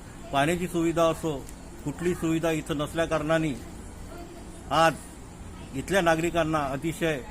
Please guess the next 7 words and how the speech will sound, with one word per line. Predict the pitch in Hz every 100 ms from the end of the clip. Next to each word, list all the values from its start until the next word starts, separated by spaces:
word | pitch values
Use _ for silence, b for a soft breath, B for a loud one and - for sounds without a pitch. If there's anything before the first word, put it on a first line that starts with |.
| - - - - - - - -
त्रास | 135 160 180
होऊन | 165 170
राहिलेला | 147 143 156 165
आहे. | 147 143 104 - - - - - -
तरी | 147 180 151 107 - - - - - - 139
केरला | 139 175
कॉलनी, | 175 170 165 170